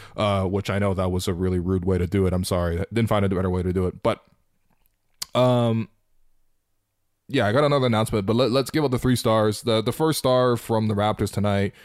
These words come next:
was, I'm gonna go with Quickley. I, I really like Quickley's effort tonight.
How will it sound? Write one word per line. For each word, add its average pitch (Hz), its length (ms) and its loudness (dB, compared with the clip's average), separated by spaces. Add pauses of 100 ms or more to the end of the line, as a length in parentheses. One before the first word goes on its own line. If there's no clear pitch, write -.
(280)
was, 104 1120 0 (760)
I'm 131 80 -2
gonna 185 120 2
go 180 80 2
with 143 160 2
Quickley. 101 320 -2 (120)
I, 110 120 0
I 110 100 0
really 143 260 4
like 127 200 2
Quickley's 123 320 0
effort 98 240 -4
tonight. 82 260 -6